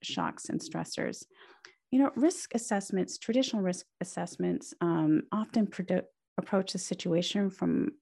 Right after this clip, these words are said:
the perspective of the hazard first. Um, in the end, the risk and resilience assessments may look similar in terms of their conclusions, but I think there's often a greater richness of detail when one thinks first about the purpose of the asset,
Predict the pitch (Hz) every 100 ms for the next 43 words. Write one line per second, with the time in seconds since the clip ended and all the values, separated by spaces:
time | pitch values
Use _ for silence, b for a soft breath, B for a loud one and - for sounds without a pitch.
0 | - 185 180 - 190 185 196 180 170 -
1 | - 185 202 233 233 - 196 202 359 -
2 | - B B B B 190 180 - 220 220
3 | - 180 208 240 220 180 185 202 - 180
4 | 180 170 170 196 262 277 247 - 233 226
5 | 247 247 247 - _ - 185 190 214 247
6 | 247 240 - - 220 240 240 - - 202
7 | 202 202 190 - 185 208 208 247 247 262
8 | - B B B B _ 190 208 220 220
9 | 208 220 359 381 269 - 214 220 214 -
10 | 175 196 202 220 208 160 160 - - 247
11 | - 202 - 185 202 - 240 247 277 269
12 | 190 190 202 214 233 226 - 208 202 -
13 | 190 175 - - - - 247 247 262 220
14 | 214 - 165 175 - 160 -